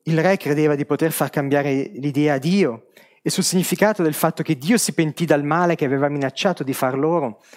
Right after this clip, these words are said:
su questo ci fermere-, ci soffermeremo poi domenica prossima. Oggi voglio solo limitarmi a, a farvi, a farvi guardare alla reazione del re, che si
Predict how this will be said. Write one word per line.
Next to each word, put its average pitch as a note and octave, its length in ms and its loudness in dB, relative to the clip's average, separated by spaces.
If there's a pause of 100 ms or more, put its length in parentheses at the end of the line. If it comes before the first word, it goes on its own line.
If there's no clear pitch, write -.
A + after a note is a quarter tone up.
(360)
su - 160 -8
questo B3 220 -2
ci - 140 -4
fermere-, C3 560 -2
ci - 100 -6
soffermeremo C#3 760 -2
poi C#3+ 200 0
domenica B2+ 400 -2
prossima. A#2+ 680 -4 (260)
Oggi G3 240 0
voglio C#3 240 0
solo E3 480 0 (540)
limitarmi D#3+ 640 0
a, - 340 -4
a - 80 -10
farvi, D#3+ 500 -4 (1400)
a - 260 -10
farvi F3+ 260 0
guardare E3 360 0
alla D3+ 160 0
reazione D#3 480 -2
del B2+ 180 -2
re, C#3 360 -6 (720)
che - 100 -6
si - 180 -4